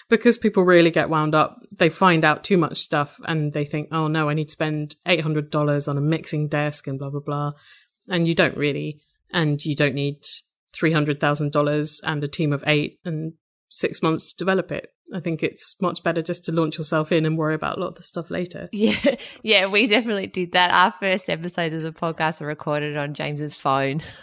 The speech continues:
Speaker 2: <laughs> and just put out there.
Speaker 1: There's no shame in it.
Speaker 2: No, right?
Speaker 1: I'm putting out an episode of The Allusionist this week that was recorded on my phone.
Speaker 2: Oh, I love that.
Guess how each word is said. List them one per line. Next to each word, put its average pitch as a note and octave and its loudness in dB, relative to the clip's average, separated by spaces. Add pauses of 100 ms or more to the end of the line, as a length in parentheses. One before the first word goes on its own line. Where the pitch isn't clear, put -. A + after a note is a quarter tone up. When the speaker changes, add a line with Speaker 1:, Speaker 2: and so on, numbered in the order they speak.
(160)
Speaker 2:
<laughs> - -2
and G#3 2
just F#3+ -6
put F3+ -2
out E3+ 2
there. D#3+ -4
Speaker 1:
There's D#3+ 0
no A3 8
shame B3 6
in F#3+ 8
it. D#3 4
Speaker 2:
No, G4 8
right? D#4+ 8 (180)
Speaker 1:
I'm G#3+ 4
putting A#3+ 4
out A3 6
an A3 2
episode G#3+ 4
of F#3+ -2
The G3 6
Allusionist F#3 4
this F3+ 0
week F3+ 0
that D#3 -2
was D#3 -6
recorded D#3+ 0
on D#3 0
my D3+ -2
phone. D3+ -6
Speaker 2:
Oh, C#3+ 2 (140)
I F3+ 4
love F#3 4
that. D#3+ -2